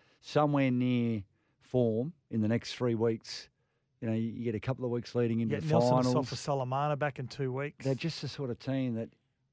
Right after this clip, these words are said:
Speaker 1: you just, yeah, you can't write 'em off, can
Speaker 2: Well,
Speaker 1: you?
Speaker 2: they, they're the sort of side that they just know how to win.
Speaker 1: Mm.
Speaker 2: Some of the big games when you get to the back end of the season.
Speaker 1: And
Speaker 2: And
Speaker 1: Munster. They got Munster.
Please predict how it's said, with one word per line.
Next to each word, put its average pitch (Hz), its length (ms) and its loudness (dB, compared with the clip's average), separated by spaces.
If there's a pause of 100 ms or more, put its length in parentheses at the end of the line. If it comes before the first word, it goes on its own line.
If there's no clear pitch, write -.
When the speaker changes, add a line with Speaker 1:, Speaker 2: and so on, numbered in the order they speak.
(120)
Speaker 1:
you 147 160 -10
just, 127 300 -8 (960)
yeah, 135 220 0 (160)
you 127 120 -12
can't 131 260 -4
write 113 200 -2
'em 110 80 -2
off, 127 180 -6
can 127 180 -4
Speaker 2:
Well, 175 180 -2
Speaker 1:
you? 175 60 -6
Speaker 2:
they, - 40 -14 (600)
they're 180 80 -6
the 180 100 -4
sort 294 240 -4
of 233 80 -2
side 143 440 0
that 131 140 -8 (260)
they 165 100 -6
just 196 160 -6
know 139 180 -2
how 127 140 -4
to 117 80 -6
win. 160 340 -8 (140)
Speaker 1:
Mm. 120 520 -4 (160)
Speaker 2:
Some 156 200 -6
of 147 60 -4
the 131 40 -4
big 127 220 -8
games 135 340 -4
when 135 100 -6
you 123 60 -6
get 143 140 -8
to 143 60 -16
the 127 80 -10
back 131 260 -8
end 127 120 -6
of 117 60 -8
the 110 60 -10
season. 156 440 -8
Speaker 1:
And 117 100 0
Speaker 2:
And 107 140 2
Speaker 1:
Munster. 104 400 -2 (200)
They 107 100 -6
got 104 180 -6
Munster. 87 340 -12